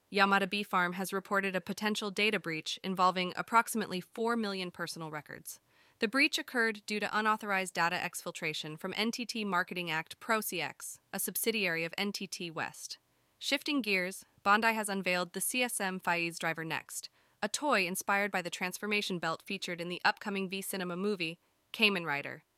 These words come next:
five hundred fifty-five Twentieth Paradise Regained.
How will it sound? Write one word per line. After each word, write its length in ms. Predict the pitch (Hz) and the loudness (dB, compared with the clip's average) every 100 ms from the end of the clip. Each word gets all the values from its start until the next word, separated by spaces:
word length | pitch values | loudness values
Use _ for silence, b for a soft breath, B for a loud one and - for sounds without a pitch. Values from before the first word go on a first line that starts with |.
| _ _ _ | _ _ _
five 220 | 208 202 | 6 6
hundred 260 | 208 214 214 | 4 -2 -2
fifty-five 580 | - 190 208 180 165 165 | -4 -6 -4 2 2 0
Twentieth 460 | - 180 180 202 | -4 -4 -4 -8
Paradise 480 | - 175 165 165 165 | -6 -4 -2 -4 -6
Regained. 460 | 175 160 156 135 | -8 -6 -6 -6